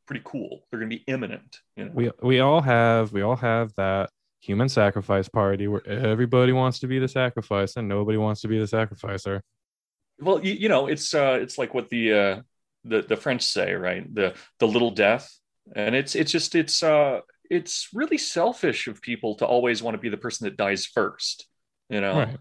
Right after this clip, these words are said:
Speaker 1: you get, you gotta let your partner die first sometimes.
Speaker 2: I see. You know what, though, is that how is it? You have all these big, fancy, sophisticated, uh, uh, French intellectuals, and they're all getting together, and they're gonna be like, "We're gonna, we're gonna sacrifice,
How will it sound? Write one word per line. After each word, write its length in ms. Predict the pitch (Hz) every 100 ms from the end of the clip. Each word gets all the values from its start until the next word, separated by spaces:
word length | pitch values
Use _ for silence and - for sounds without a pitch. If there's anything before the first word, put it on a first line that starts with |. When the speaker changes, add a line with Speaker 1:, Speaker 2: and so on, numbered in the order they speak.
| _ 143
Speaker 1:
you 80 |
get, 160 | 165 -
you 100 | 160
gotta 180 | 214 208
let 140 | 190
your 100 | 170
partner 360 | 156 160 120 104
die 200 | 92 90
first 340 | - 95 -
sometimes. 580 | - - - - - - -
Speaker 2:
I 300 | 151 160 123
see. 340 | - 127 123
You 160 | 113 131
know 100 | 131
what, 240 | 123 113
though, 220 | 110 104
is 160 | 101 98
that 300 | 95 95 - -
how 260 | - 131
is 160 | 127 104
it? 200 | 95 -
You 80 | 110
have 100 | 107
all 120 | 113
these 280 | 127 135 -
big, 340 | 104 113 117
fancy, 380 | - 107 101 104
sophisticated, 920 | - - 101 - 101 104 101 98 92
uh, 320 | 92 95 98 -
uh, 200 | - 98
French 280 | 95 98 98
intellectuals, 800 | 110 110 98 - 98 95 98 - 110
and 440 | 98 98 95 98
they're 140 | 98
all 80 | 101
getting 240 | 107 113 107
together, 300 | 107 107 104
and 100 | 98
they're 80 |
gonna 160 | 98 95
be 80 | 98
like, 140 | 95
"We're 220 | 104 131 131
gonna, 340 | 127 123 120 - _ _ _ 110
we're 120 | 127
gonna 200 | 131 120
sacrifice, 840 | 123 123 117 - 110 107 104